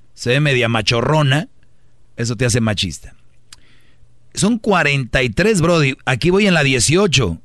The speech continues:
Usan palabras provocador para describirla. Ah, eso sí es muy machista. El ver una mujer que se viste muy,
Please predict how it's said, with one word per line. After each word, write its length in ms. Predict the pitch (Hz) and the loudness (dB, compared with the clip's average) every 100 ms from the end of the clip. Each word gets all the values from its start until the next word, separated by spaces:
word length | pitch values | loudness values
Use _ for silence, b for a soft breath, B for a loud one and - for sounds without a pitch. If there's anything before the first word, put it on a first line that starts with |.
| - - - | -18 -20 -8
Usan 360 | - 185 208 180 | -2 0 0 0
palabras 480 | 143 131 143 160 139 | 0 0 2 0 0
provocador 760 | 131 123 107 117 117 139 175 190 | 0 0 -2 -2 0 0 0 -2
para 280 | 151 131 117 | 0 2 0
describirla. 680 | 107 123 120 139 147 131 - | -2 -4 -2 -2 -2 -4 -4
Ah, 240 | 123 76 b b b b - | -4 -4 b b b b -8
eso 200 | 190 147 | -4 -2
sí 100 | 147 | -2
es 80 | |
muy 140 | 127 113 | -2 -4
machista. 600 | 107 95 101 82 - - - | -6 -4 -6 -8 -12 -18 -10
El 140 | 123 120 | -4 0
ver 120 | 147 | 2
una 140 | 156 | 2
mujer 280 | 135 113 139 | 0 -2 -2
que 80 | 123 | -2
se 100 | 110 | -2
viste 320 | 117 120 131 | -2 0 0
muy, 600 | 110 113 123 120 101 76 | 0 0 -2 -2 -4 -8